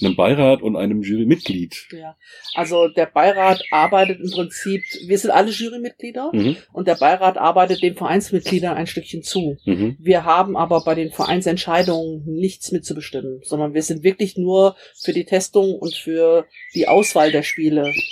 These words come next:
Speaker 2: quasi mit dabei. Äh, aber bei den ganzen internen Vereinsgeschehen sind wir als
Speaker 1: Mhm.
Speaker 2: Beiratsmitglieder nicht mit dabei und auch nicht mit involviert.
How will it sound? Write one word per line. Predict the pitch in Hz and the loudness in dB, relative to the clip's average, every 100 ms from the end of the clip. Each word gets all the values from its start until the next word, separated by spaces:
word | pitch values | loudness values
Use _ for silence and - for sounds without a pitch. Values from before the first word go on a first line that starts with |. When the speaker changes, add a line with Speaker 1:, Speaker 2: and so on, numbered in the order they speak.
| - | -6
Speaker 2:
quasi | 156 147 147 151 147 151 - - | -2 -2 -2 -2 -4 -6 -18 -8
mit | 170 - - - | -6 -4 -6 -6
dabei. | 175 156 135 151 220 262 _ - - - | 0 0 2 0 0 -4 _ -20 -16 -4
Äh, | |
aber | 165 160 160 165 | 0 2 2 2
bei | 165 | 2
den | 160 165 | 2 2
ganzen | 160 - 170 165 | 0 0 -2 -2
internen | - 180 175 170 156 151 | -2 -4 2 2 2 0
Vereinsgeschehen | 160 - 202 - 202 - 185 185 190 185 | -2 2 2 0 -6 0 0 2 0 -2
sind | - 185 185 | -4 -4 -4
wir | - 180 | 0 2
als | - | 2
Speaker 1:
Mhm. | - | 2
Speaker 2:
Beiratsmitglieder | 165 175 160 - - 170 165 165 | 0 0 -2 -4 -8 -6 -6 -6
nicht | 170 | -6
mit | 180 156 | -6 -4
dabei | 151 147 | -2 0
und | 147 | 0
auch | 135 | -4
nicht | 160 - | -6 -12
mit | - | -6
involviert. | 156 156 143 120 - - | -6 -6 -10 -10 -12 -14